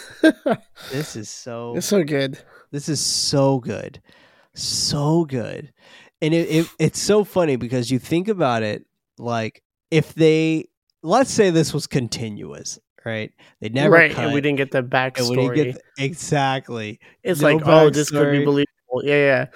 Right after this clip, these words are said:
Speaker 1: But that's
Speaker 2: Right.
Speaker 1: how I imagined it. It's like, I wonder if this was an actual episode where we didn't see the behind the scenes, if it would have worked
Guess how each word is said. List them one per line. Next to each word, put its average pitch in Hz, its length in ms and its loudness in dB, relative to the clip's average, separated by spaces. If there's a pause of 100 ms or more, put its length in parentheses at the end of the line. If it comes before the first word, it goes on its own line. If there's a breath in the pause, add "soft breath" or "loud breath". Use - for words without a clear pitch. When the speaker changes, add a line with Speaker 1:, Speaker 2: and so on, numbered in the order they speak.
(120)
Speaker 1:
But 131 300 2
that's 190 200 4
Speaker 2:
Right. 202 60 -2
Speaker 1:
how 214 180 6
I 165 40 8
imagined 147 400 6
it. 147 40 4
It's 147 120 0
like, 139 160 0
I 143 120 0
wonder 160 340 2
if 151 200 2
this 139 200 -4
was 143 160 -2
an 135 120 -2
actual 135 400 -4
episode 135 440 -4
where 127 120 -2
we 131 100 0
didn't 135 240 -4
see 143 120 -8
the 131 60 -10
behind 127 320 -4
the 123 60 -4
scenes, 120 540 -6 (300 soft breath)
if 135 100 -4
it 147 80 2
would 139 160 0
have 127 180 -4
worked 131 480 -6